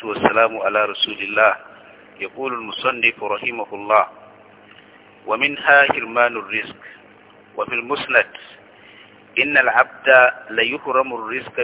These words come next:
بالذنب يصيبه"، وقد تقدم. وكما أن تقوى الله مجلبة للرزق، فترك التقوى مجلبة للفقر.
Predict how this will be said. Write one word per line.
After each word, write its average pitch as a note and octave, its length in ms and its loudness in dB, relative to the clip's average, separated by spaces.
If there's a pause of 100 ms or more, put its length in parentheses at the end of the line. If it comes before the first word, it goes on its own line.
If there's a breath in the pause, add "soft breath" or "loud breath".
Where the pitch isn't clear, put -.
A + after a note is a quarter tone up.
بالذنب B2+ 520 -6
يصيبه"، G#2 640 -8 (440)
وقد G#2 240 -2
تقدم. - 640 -4 (880)
وكما C#3 480 4
أن C#3+ 240 0
تقوى C3 300 -4
الله A#2+ 340 2
مجلبة B2+ 800 -2
للرزق، A#2 920 -10
فترك - 440 -6
التقوى C3+ 600 0
مجلبة C3+ 640 -4
للفقر. G2+ 560 -4